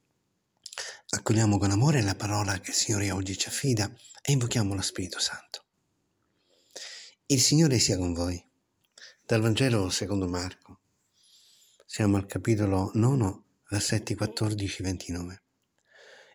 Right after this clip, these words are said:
In quel tempo Gesù, Pietro, Giacomo e Giovanni scesero dal monte e arrivando presso i discepoli videro attorno a loro molta folla e alcuni scribi che discutevano con loro.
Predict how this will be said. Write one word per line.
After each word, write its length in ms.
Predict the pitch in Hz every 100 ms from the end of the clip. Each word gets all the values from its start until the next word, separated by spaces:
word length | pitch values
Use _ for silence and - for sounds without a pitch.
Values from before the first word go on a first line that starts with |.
| -
In 140 | 127
quel 160 | 120 113
tempo 500 | 135 131 98 - _ _ _ -
Gesù, 360 | - 107 110
Pietro, 460 | - 110 107 110 -
Giacomo 460 | 120 104 107 - 98
e 60 |
Giovanni 520 | 92 110 139 110 101 - - - -
scesero 480 | - - 143 - 120
dal 160 | 107 101
monte 520 | 90 85 85 95 - - - - - -
e 60 |
arrivando 400 | 139 165 180 113
presso 300 | 95 107 -
i 20 | 123
discepoli 560 | - 120 120 135 165 - - - _
videro 320 | 170 147 110
attorno 320 | - 147 127
a 20 | 110
loro 220 | 151 131
molta 280 | 170 - -
folla 480 | - 92 87 87 _ - - - -
e 80 | 147
alcuni 260 | 139 175
scribi 460 | 156 - 185 180 113
che 160 | 110 113
discutevano 640 | 120 - 156 180 131 101
con 160 | 95
loro. 340 | 87 85 87